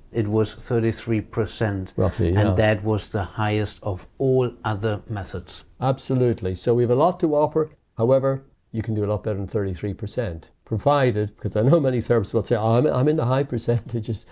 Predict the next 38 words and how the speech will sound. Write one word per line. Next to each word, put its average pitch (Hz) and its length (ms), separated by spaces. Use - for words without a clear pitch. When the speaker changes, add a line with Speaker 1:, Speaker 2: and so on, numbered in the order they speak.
Speaker 2:
<laughs> - 140
Well, 135 340
Speaker 1:
Yeah. 107 360
Speaker 2:
that's 135 200
what 143 120
the 123 100
thirty-three 123 520
percent 104 460
guys 95 300
say, 104 100
"I'm 104 160
in 101 60
the 98 80
high 107 160
percentages." 98 600
You've 104 200
got 120 160
to 120 80
be 110 120
well 101 240
trained. 95 340
You've 110 200
got 117 60
to 110 100
know 117 320
about 98 320
hypnosis 113 880
and 95 240
inductions 101 600
and 92 180
deepening 110 480
and 90 100
programming 110 640
at 90 120
a 92 40
very 110 360
good 98 240
level 107 480